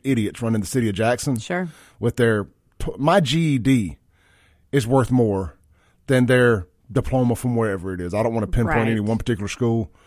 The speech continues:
Speaker 1: <clears throat> Jackson State, but, um, they clearly are not qualified for the job and do not have the ability to get the, keep the water on.
Speaker 2: Mm-hmm.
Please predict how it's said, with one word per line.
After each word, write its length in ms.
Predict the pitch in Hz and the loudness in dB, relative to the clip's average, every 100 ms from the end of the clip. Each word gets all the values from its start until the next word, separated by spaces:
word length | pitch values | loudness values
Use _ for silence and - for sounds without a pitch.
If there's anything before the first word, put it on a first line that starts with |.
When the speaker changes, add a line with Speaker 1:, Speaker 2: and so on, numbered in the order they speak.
| _ | _
Speaker 1:
<clears throat> 220 | _ _ | _ _
Jackson 380 | 196 262 143 95 | 6 6 4 -2
State, 320 | - - 90 - - - - - - | -8 -8 -8 -10 -20 -20 -20 -20 -4
but, 320 | 117 165 - _ _ _ _ _ _ - - - | 2 2 0 _ _ _ _ _ _ -20 -6 2
um, 300 | 139 123 110 | 4 4 0
they 360 | 120 107 139 185 | -12 0 4 4
clearly 540 | - 175 151 110 104 _ | 6 6 6 2 -2 _
are 100 | 147 | 0
not 160 | 135 113 | 2 2
qualified 420 | 123 113 104 98 | 0 0 0 -4
for 80 | 104 | -4
the 60 | 95 | -4
job 260 | 104 98 | -4 -4
and 80 | 98 | -2
do 80 | 117 | -2
not 140 | 117 | 0
have 160 | 120 110 | 0 0
the 80 | 110 | 0
ability 520 | 98 113 98 95 87 - _ - | 0 -2 -2 -6 -8 -14 _ -10
to 100 | 117 | -6
get 160 | 104 - | -6 -6
the, 80 | 95 | -8
keep 260 | 147 151 | -6 -4
the 60 | 135 | 0
water 360 | 123 120 110 | 2 2 2
on. 280 | 104 110 110 - - | -2 -2 -4 -8 -8
Speaker 2:
Mm-hmm. 280 | 180 170 | -6 -6